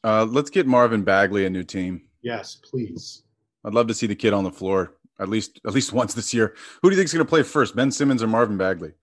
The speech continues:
Speaker 2: You know what? I think Bagley has a better shot right now.
Speaker 1: <laughs>
Speaker 2: You do, you, does Bagley play a game before Luke gets fired? That's the question.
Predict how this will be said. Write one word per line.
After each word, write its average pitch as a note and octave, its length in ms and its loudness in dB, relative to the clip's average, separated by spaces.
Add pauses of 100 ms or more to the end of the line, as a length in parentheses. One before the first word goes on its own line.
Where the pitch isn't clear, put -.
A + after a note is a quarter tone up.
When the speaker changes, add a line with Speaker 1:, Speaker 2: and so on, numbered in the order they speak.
(360)
Speaker 2:
You C#3 100 -2
know D3 120 0
what? F3 180 2
I C#3+ 120 2
think D#3+ 220 0
Bagley C#3+ 380 2
has C3+ 160 0
a B2+ 40 -2
better B2+ 280 -4
shot A#2+ 380 -6
right A2 220 -12
now. G#2 360 -16
Speaker 1:
<laughs> - 60 0 (1400)
Speaker 2:
You B2 120 -10
do, C3+ 280 -6
you, C#3+ 140 -8
does C#3 200 0
Bagley D#3 360 0
play D#3 240 2
a D3 60 -2
game D3 200 0
before C#3+ 300 2
Luke C#3 220 0
gets B2+ 200 -6
fired? A2+ 460 -6
That's A#2 220 -10
the A2+ 80 -10
question. G2 480 -14